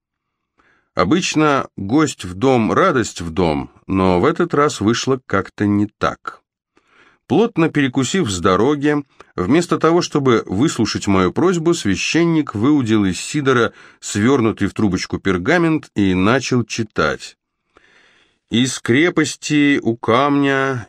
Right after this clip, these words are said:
из ожита, из оржи, из пшеницы, из овса,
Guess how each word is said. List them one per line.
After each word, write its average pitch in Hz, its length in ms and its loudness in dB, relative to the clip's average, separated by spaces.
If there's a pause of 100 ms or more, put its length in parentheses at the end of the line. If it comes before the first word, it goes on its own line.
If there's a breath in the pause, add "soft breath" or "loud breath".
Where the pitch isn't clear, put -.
из 110 240 0
ожита, 135 800 0
из 98 260 -2
оржи, 101 680 0 (300 soft breath)
из 104 280 0
пшеницы, 113 840 0
из 90 200 -2
овса, 120 640 0